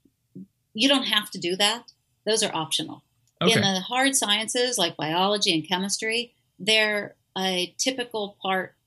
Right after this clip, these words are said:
Speaker 1: of a career. So you finish your P H D
Speaker 2: Ah.
Speaker 1: and then you go into a postdoc and you stay in somebody's lab, and you might stay there for three or four or five years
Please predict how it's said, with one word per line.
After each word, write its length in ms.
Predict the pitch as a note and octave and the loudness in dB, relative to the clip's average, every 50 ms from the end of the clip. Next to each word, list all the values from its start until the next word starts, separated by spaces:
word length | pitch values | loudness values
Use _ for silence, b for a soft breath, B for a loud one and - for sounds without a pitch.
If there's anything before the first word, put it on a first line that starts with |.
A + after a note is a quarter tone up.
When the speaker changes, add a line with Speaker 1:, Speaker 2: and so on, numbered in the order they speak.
| _ - | _ -6
Speaker 1:
of 200 | - F3+ F3+ E3+ | -4 -4 -2 -2
a 100 | F3 E3 | -4 -6
career. 480 | D#3+ - - F#3+ E3 D#3+ D3+ D3+ D3+ D3+ - | -6 -6 -6 -4 -2 -2 -2 -4 -4 -4 -4
So 240 | - - - F3+ F3 | -2 0 2 2 0
you 160 | F3 F3 E3+ | 0 0 0
finish 260 | - A3 G#3+ G#3 - | 0 0 0 0 0
your 80 | G#3+ G3 | -2 -2
P 160 | - G3+ F#3+ | 2 2 4
H 160 | F#3+ - A#2+ | 6 6 6
D 300 | - G3+ F#3+ F#3+ F#3 F#3 - | 6 6 4 4 2 0 -2
Speaker 2:
Ah. 40 | - | -4
Speaker 1:
and 80 | F#3+ F#3 | -2 -2
then 120 | F#3 F#3 F#3 | 0 0 -2
you 80 | F3+ | -2
go 220 | - F#3+ F3+ F3 F3 | 0 0 0 0 0
into 160 | F3 F3 F3 | 0 -2 -2
a 60 | E3+ | -4
postdoc 560 | E3+ - E3+ E3 D#3 - - E3 D#3+ - D3+ - | -4 -6 -6 -6 -4 -4 -4 -4 -4 -6 -4 -4
and 100 | E3 E3+ | -4 -2
you 120 | E3 E3 D#3+ | -2 -2 -2
stay 240 | - - F3+ F3+ | 0 2 2 4
in 100 | F#3+ G3 G3 | 4 2 0
somebody's 380 | - G#3 G#3 G#3+ A3+ B3+ B3 | -2 -2 0 2 2 4 4
lab, 360 | - F3+ E3+ D#3+ D3+ D3+ D#3+ D#3 - _ _ _ _ - | 4 4 4 4 4 4 2 0 -4 _ _ _ _ -2
and 140 | - A3+ G#3+ | 0 2 2
you 80 | G#3+ | 2
might 200 | G#3+ A#3 A#3+ A#3+ | 2 2 2 2
stay 220 | - - A3+ G#3+ G#3+ | 2 2 4 4 6
there 120 | G#3 G3 F#3+ | 4 4 2
for 120 | F#3+ F#3 | 0 -4
three 260 | F#3 - F#3+ F#3+ F3+ | -6 -4 -2 -2 -2
or 60 | F#3 | -2
four 240 | F3+ - - F3 F3 | -4 -4 -4 -4 -4
or 80 | E3+ E3 | -4 -4
five 280 | - E3 D#3+ D#3+ D#3 | -4 -4 -2 -2 0
years 500 | E3 F3 F#3 F3 D#3+ D#3 D#3+ D3+ - - | 0 2 2 2 2 2 2 0 0 -2